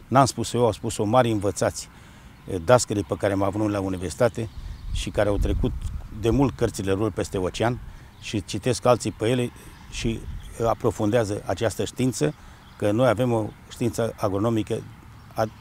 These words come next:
foarte adevărată. În cariera mea, până în prezent, am întâlnit trei ani din aceștia la care plantele au răsărit în primăvară, de unde aproape zici că e grâu de primăvară. Ci aici numai bunul Dumnezeu.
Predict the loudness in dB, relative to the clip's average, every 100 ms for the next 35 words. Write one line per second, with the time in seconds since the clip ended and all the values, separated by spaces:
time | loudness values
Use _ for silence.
0 | -18 4 6 6 2 0 -2 -2 -8 -20
1 | -8 -2 4 6 6 6 6 6 4 0
2 | 2 2 2 0 0 0 0 0 -4 -2
3 | 0 0 4 4 6 4 0 -2 -2 0
4 | -2 -2 -12 -2 2 4 4 4 4 6
5 | 6 2 0 -2 -8 -18 -18 -8 2 4
6 | 4 2 2 2 0 4 4 4 4 4
7 | 2 -4 -16 -10 0 4 6 6 4 4
8 | -2 -4 0 4 4 4 0 0 -2 0
9 | 2 2 2 4 4 4 2 -2 -8 -18
10 | -14 -12 -4 2 4 4 2 4 4 4
11 | 0 0 0 0 0 -2